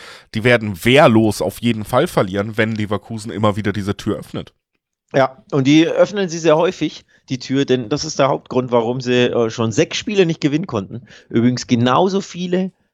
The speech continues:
Speaker 2: wie in der letzten Meistersaison. Und wir haben halt erst zehn Spieltage gespielt. Das ist schon auch bemerkenswert. Ähm, auf jeden Fall, ja, die Defensive der Hauptgrund, warum sie oft die Spiele nicht über die Ziellinie bekommen. Und da gibt's eine spannende Statistik. Sie haben erst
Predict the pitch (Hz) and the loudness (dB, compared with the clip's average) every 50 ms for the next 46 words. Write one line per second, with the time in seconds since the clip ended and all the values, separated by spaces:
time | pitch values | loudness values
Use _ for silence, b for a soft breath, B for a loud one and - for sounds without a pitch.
0 | _ _ 101 113 131 139 - 113 - - - _ _ _ _ _ _ - 131 131 | _ _ -14 -10 -10 -10 -10 -12 -16 -16 -16 _ _ _ _ _ _ -2 0 2
1 | 131 127 123 127 147 143 - - - 156 151 139 131 131 139 110 - - 98 95 | 4 4 4 4 2 0 0 -12 -8 -6 -4 -4 -2 -2 -2 -4 -6 -10 -10 -10
2 | 92 82 95 85 90 87 - - - 107 104 107 113 123 113 110 98 - 104 - | -8 -4 -4 -4 -4 -4 -8 -6 -2 0 2 2 2 2 2 2 2 0 -2 -2
3 | - - 123 113 113 - - 120 107 90 90 87 85 90 - - - 85 82 104 | -2 -4 -4 -4 -4 -6 -10 -6 -4 -4 -4 -4 -6 -10 -10 -8 -8 -4 -2 0
4 | 110 135 151 - - 127 - 120 - - 98 90 92 95 - - - - 101 110 | 0 0 0 0 0 0 0 0 0 0 -2 -2 -2 -4 -6 -8 -2 0 0 0
5 | - B B B B B B B B B B B B B 120 117 113 117 117 117 | 0 B B B B B B B B B B B B B 0 2 2 2 0 -2
6 | 110 - - 123 120 143 143 135 147 131 120 120 107 101 101 110 110 107 110 110 | -2 0 0 0 0 0 -2 2 2 2 4 4 4 4 2 0 -4 -8 -10 -12
7 | _ - 143 131 131 156 143 135 123 151 156 151 156 139 135 139 135 147 156 - | _ -4 -4 -2 -2 -2 -6 -6 -6 -8 -4 -4 -2 0 0 2 2 0 -2 -2
8 | - - 143 151 143 131 131 131 123 135 143 147 131 143 139 - 143 - - - | -8 -6 -6 -6 -4 -2 -4 -4 -4 -4 -8 -6 -6 -6 -6 -6 -8 -10 -10 -10
9 | 143 143 139 139 135 147 - _ _ _ - _ _ _ _ _ _ _ - - | -8 -4 -4 -4 -4 -4 -8 _ _ _ -20 _ _ _ _ _ _ _ -20 -20
10 | - - - - 143 135 127 123 123 127 120 127 135 123 120 117 - - 151 139 | -14 -14 -8 -4 0 2 2 4 2 2 -2 0 -2 -2 -2 -2 0 -2 0 2
11 | 139 135 135 135 127 127 123 - 135 127 131 123 120 117 107 127 120 - 139 120 | 2 2 2 2 0 0 -2 0 0 0 0 2 0 0 0 -2 -6 -4 -4 -4
12 | - - - 123 147 147 143 139 135 135 135 131 - - 160 156 - 156 147 - | -2 0 0 0 0 2 2 2 0 0 -2 -6 -8 -6 -4 -4 -4 -6 -8 -6
13 | 165 143 120 123 120 120 120 113 113 - - | -10 -4 2 2 4 4 4 0 0 -2 -6